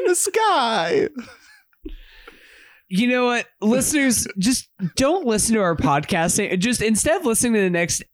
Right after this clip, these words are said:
Speaker 2: episode and a half of our podcast, just go watch House of Gucci, the greatest film
Speaker 1: <laughs>
Speaker 2: ever made.
Speaker 1: Uh, no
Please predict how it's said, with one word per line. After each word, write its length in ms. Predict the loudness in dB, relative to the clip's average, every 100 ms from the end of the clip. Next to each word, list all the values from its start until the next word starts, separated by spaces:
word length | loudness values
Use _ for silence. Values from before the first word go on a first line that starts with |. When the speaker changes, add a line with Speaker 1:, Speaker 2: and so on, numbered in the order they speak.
| -6
Speaker 2:
episode 360 | -2 0 0
and 100 | 2
a 20 | 0
half 180 | 0
of 120 | 0 -2
our 100 | 0
podcast, 480 | 0 0 0 0
just 180 | 0 0
go 120 | 0
watch 240 | 2 0 0
House 260 | 0 0
of 60 | -2
Gucci, 400 | 0 0 0 -2
the 80 | -2
greatest 540 | -2 -2 0 0 -2
film 440 | -2 -2 0 0 -2 -2 -2 -4
Speaker 1:
<laughs> 320 | -6 -10 -6
Speaker 2:
ever 300 | -4 -2 0
made. 560 | 0 -2 -2 -2 -2 -10 _ _ _ _ _ _ _ _ _ -20 -18 -18 -20 _ -2
Speaker 1:
Uh, 400 | 2 2 2 0 -4
no 200 | 0 2